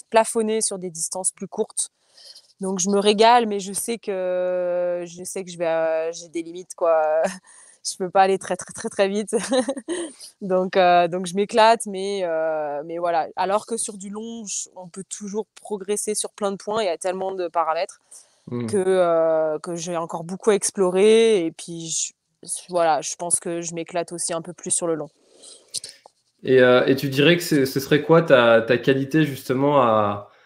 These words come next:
Speaker 2: à améliorer si on avait une, euh, impérativement, euh, qui, qui te ferait gagner peut-être plusieurs dizaines de minutes ou, euh, ou faire des meilleures, meilleures places ?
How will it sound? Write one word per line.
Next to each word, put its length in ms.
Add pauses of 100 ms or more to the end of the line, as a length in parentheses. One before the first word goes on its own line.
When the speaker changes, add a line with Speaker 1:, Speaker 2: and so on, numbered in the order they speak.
(320)
Speaker 2:
à 140
améliorer 580
si 140
on 80
avait 280
une, 320
euh, 560
impérativement, 960
euh, 220
qui, 400
qui 140
te 100
ferait 200
gagner 340
peut-être 520
plusieurs 380
dizaines 300
de 80
minutes 460
ou, 160
euh, 200
ou 120
faire 200
des 100
meilleures, 380
meilleures 360
places ? 400